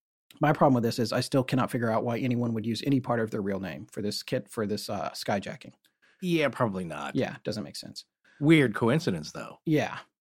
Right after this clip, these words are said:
Speaker 1: So the analyst determined that Smith and Claire were both New Jersey natives who worked at the Oak Island Rail Yard in Newark.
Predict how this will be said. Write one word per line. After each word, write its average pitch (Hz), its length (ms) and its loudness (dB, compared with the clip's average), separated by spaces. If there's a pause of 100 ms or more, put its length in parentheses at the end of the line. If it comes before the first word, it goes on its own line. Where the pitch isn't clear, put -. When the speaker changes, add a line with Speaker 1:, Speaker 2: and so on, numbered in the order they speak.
(140)
Speaker 1:
So 202 160 4
the 180 140 6
analyst 226 420 4
determined 165 480 2
that 135 100 0
Smith 185 220 2
and 165 100 2
Claire 160 160 6
were 139 80 6
both 180 280 6
New 170 80 6
Jersey 147 260 6
natives 123 320 2
who 139 80 -4
worked 175 240 2
at 127 300 0
the 127 260 0
Oak 135 300 -2
Island 113 440 4 (140)
Rail 165 260 6
Yard 113 300 2
in 110 160 0
Newark. 143 400 6